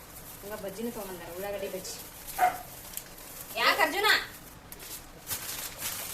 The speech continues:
ಓ, ಹಿಂದೆ ರೋಡ್ ಮಾಡಕತ್ತಾರ, ಆದ್ರೆ, ಆ, ನೀರ್ ಪೈಪ್ ಹಾಕತ್ತಾರ. ನೀರಿನ ಈ ಯೋಜನೆ ಬಂದದ, ಗಂಗಾ ಜ-, ಯೋಜನೆ ಅಂತ, ಅದನ್ನ,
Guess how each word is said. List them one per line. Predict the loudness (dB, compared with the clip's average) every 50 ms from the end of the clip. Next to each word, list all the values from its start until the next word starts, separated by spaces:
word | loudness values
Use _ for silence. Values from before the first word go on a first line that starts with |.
| -6 -6 -8 -10 -10 -12 -12 -12 -12 -10 -10 -10 -8 -8 -8 -8 -8 -10 -10 -10 -8 -6 -6 -6 -6 -8 -10 -10 -12 -14 -14 -14 -14 -16 -16 -16 -16 -16 -16 -16 -10 -8 -6 -6 -6 -8 -12 -14 -14 -14 -14 -14 -14 -12 -10 2
ಓ, | 6 6 6 6 6
ಹಿಂದೆ | 2 -2 -2 -2 -2
ರೋಡ್ | -2 -2 -2 -4
ಮಾಡಕತ್ತಾರ, | -4 -6 -6 -8 -10 -12 -12 -10 -10
ಆದ್ರೆ, | -8 -6 -4 -4 -4 -4 -6 -8 -8 -10 -10 -10 -12 -12 -12 -14 -14 -14 -14 -14 -14 -16 -14 -14 -14 -14 -16 -14 -14 -14 -14 -14 -14 -14 -14 -14 -14 -14 -16 -16 -16 -16 -16 -16 -16 -16 -16 -16 -16 -16 -16 -16 -16 -16 -14 -12
ಆ, | -12 -10 -8 -8 -2 0
ನೀರ್ | 0 0 0 -2 -4 -4
ಪೈಪ್ | -4 -4 -4 -4
ಹಾಕತ್ತಾರ. | -6 -8 -8 -8 -10 -10 -10
ನೀರಿನ | -10 -10 -12 -12 -12 -10 -8 -6 -6 -6 -6 -6 -8 -8 -8 -8 -8 -10 -10 -10 -8 -6
ಈ | -2
ಯೋಜನೆ | 0 0 0 0 0 -2
ಬಂದದ, | -2 -2 -4 -6 -6 -6
ಗಂಗಾ | -6 -6 -4 -4 -2 -2
ಜ-, | -2 -4 -4 -6 -8 -10 -10 -10 -8 -10 -10 -10 -10 -12 -12 -12 -12 -8 -6
ಯೋಜನೆ | -4 -4 -4 -4 -6
ಅಂತ, | -6 -6 -6
ಅದನ್ನ, | -6 -6 -6 -6 -6